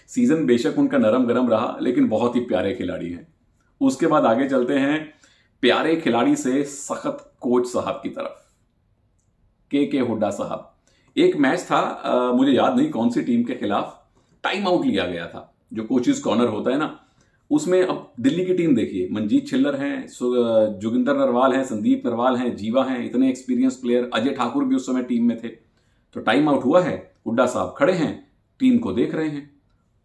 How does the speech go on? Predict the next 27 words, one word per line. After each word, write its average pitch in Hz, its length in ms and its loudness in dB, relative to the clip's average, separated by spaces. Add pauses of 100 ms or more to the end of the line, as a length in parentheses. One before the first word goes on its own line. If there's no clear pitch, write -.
मंजीत 123 540 4 (640)
बाकी 113 260 2
खिलाड़ियों 123 360 2
को 120 160 0
डिफेंस 117 320 -2
का 139 120 2
ज्ञान 120 260 2
दे 117 100 2
रहे 117 140 -2
हैं, 110 260 -12 (460)
अजय 127 600 2 (160)
अपने 131 240 0
रेडर्स 110 300 0
को 104 140 -6
रेडिंग 120 280 2
का 143 100 0
ज्ञान 123 280 2
दे 113 100 -2
रहे 113 180 -4
हैं, 107 280 -14 (180)
बीच 127 200 2
में 120 140 2
जोगिंदर 101 380 0
भी 151 100 4
बोल 123 260 4
रहे 120 140 6
हैं, 113 240 -4